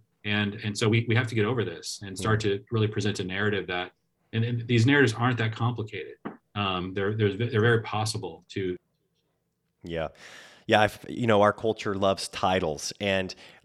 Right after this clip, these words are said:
Speaker 2: I, it's, I found it being entrepreneurial myself. One of the, one of the costs of being entrepreneurial is you, your title doesn't make very much sense to people,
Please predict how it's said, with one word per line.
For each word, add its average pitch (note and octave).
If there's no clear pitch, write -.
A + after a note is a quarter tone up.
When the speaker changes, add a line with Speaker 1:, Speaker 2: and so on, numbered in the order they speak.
Speaker 2:
I, G#2+
it's, G#2
I G#2+
found G#2+
it G#2
being G#2+
entrepreneurial G2
myself. F#2
One G#2+
of G#2+
the, F#2+
one A2+
of A#2+
the G#2+
costs -
of G2
being G#2
entrepreneurial G2
is G#2+
you, A2
your A2
title A2
doesn't F#2+
make F#2+
very F2+
much F2
sense F#2
to -
people, E2